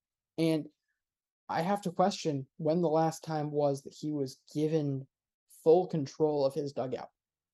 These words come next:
Because, you know, you go from Tampa to this point, and analytics just become more and more and greater and greater.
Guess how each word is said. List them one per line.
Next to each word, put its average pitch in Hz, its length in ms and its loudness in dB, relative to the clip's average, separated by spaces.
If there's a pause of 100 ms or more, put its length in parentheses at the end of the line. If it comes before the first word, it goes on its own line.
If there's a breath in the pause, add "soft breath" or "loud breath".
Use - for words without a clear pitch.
(360)
Because, 143 500 0
you 139 140 -4
know, 135 60 -4
you 135 100 -6
go 160 180 4
from 160 160 -6
Tampa 175 540 2 (1080)
to 160 420 2 (640)
this 151 360 -2
point, 143 440 -2 (160)
and 151 220 -2 (440)
analytics 165 400 2
just 147 220 -10
become 143 240 -4
more 139 340 0
and 147 100 0
more 143 300 2
and 139 140 -2
greater 143 340 -2
and 139 100 -4
greater. 139 460 -2